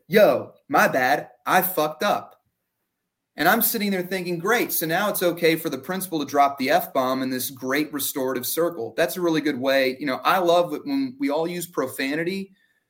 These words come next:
in this restorative circle meeting. We feel so much more welcome and, and appreciate each other. And I feel heard now. This is good. 'Cause now she's opened the door. The leader of the school has opened the door for it to get uglier, which it did.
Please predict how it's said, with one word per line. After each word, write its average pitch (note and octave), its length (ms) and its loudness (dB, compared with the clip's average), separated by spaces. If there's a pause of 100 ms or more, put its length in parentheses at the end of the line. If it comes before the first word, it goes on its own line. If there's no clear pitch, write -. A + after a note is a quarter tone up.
(280)
in C#3+ 80 2
this C#3+ 240 2
restorative C#3+ 480 0
circle D3+ 340 -2
meeting. F3 340 -2
We C#3+ 120 -2
feel D3+ 240 0
so D#3+ 200 0
much D#3 220 -2
more C3+ 200 0
welcome C#3 520 0
and, A#2+ 180 -4
and B2 160 -2
appreciate D#3 680 -4
each B2 180 -4
other. B2 240 0
And A#2+ 160 -4 (100)
I B2 100 0
feel D#3+ 240 0
heard E3+ 320 0
now. C3 400 -2 (120)
This D#3 140 -6
is C3+ 100 -6
good. B2 400 2 (460)
'Cause D#3+ 160 0
now G3 160 4
she's G#3 320 2
opened E3+ 320 4
the C#3 40 0
door. D#3+ 280 4
The C3 80 0
leader E3 280 2
of B2+ 100 -2
the C3+ 60 -4
school E3 360 0
has C3 100 -4
opened C#3 240 -4
the B2 60 -2
door C#3+ 200 -2
for C3 140 -6
it B2+ 80 -8
to B2+ 60 -8
get B2 260 -2
uglier, D3+ 480 -6 (320)
which B2+ 260 -2
it D#3 160 0
did. F#3+ 360 -2